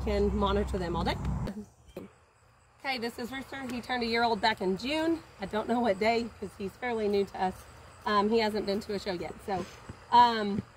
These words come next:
I did take his temperature this morning because he hadn't been eating as vigorously as he normally does.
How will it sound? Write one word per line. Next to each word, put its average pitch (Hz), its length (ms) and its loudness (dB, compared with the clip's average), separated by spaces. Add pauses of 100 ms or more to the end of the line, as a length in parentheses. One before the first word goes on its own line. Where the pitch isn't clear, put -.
I 233 60 -2
did 269 160 -2
take 311 160 4
his 285 80 -4
temperature 254 420 -4
this 285 180 -4
morning 294 360 -2
because 240 400 0
he 233 260 -2
hadn't 240 400 4
been 220 320 2
eating 220 320 2
as 202 80 2
vigorously 226 720 2
as 196 380 0 (320)
he 208 100 4
normally 208 400 2
does. 294 240 4